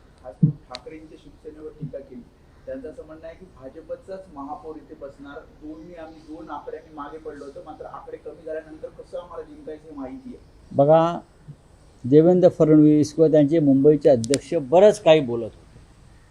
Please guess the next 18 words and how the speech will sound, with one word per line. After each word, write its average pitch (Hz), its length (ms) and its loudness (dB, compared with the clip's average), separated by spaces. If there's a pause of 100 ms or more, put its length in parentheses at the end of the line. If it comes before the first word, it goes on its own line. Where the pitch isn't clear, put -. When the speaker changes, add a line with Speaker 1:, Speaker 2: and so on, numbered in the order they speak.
(1900)
Speaker 2:
मुंबईचे 180 440 4
अध्यक्ष 151 400 -4
त्यांचे 165 300 -4
असंही 185 300 -4
बोलले 117 360 -6 (840)
की 175 100 -2
शिवसेनेला 165 680 -2
इथे 170 220 -4
महापौरपदी 151 600 -2
एखादा 156 320 -2 (120)
खान 156 180 0
बसवायचा 113 460 -8
आहे, - 100 -20 (1900)
बरोबर 196 280 0
आहे, 107 120 -10 (300)
खान 180 140 -2
बसवायचा 120 480 -6
आहे. - 80 -20